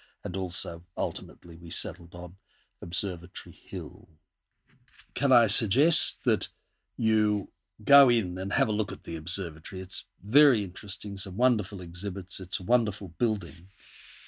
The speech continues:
But can I just suggest that you don't miss one thing, and that is this, that in one of the rooms where there's exhibits, there is a mounted, framed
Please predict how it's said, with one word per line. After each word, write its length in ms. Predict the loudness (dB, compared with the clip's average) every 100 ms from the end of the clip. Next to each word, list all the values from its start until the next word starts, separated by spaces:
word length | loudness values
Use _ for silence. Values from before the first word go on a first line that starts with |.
| -20 -14 -6
But 220 | -6 -6
can 240 | -2 4
I 440 | 6 8 6 4 -4 _ _ _ _ _ _ _ _ -2
just 420 | 2 4 2 -2 _ _ _ _
suggest 720 | -6 -4 -2 0 0 0 -2
that 200 | -6 -4
you 120 | -4 0
don't 300 | 2 0 -2 -4
miss 400 | -2 0 -2 -2
one 300 | 0 0 0
thing, 380 | -6 -10 -8 -4
and 160 | 0
that 160 | 2 2
is 240 | 0 -4
this, 500 | -2 -2 -2 -4 -4 -8 _ _ _ _ -8
that 100 | -4
in 160 | 0
one 160 | 4 4
of 220 | 4 0
the 300 | 0 0 -2 -10 _ -4
rooms 760 | 0 2 2 -2 -6 -6 -6 -4
where 140 | -4
there's 280 | -4 -6 -8
exhibits, 720 | -8 -4 -2 -2 -4 -6 -6 _ _ _
there 280 | 0 2 4
is 360 | 2 0 -2 -2 _ -4
a 420 | -2 -4 -6 -12 _ _
mounted, 680 | -4 2 4 4 0 -4 -6 -10 -12 -8
framed 800 | 6 8 10 8 2 -2 -6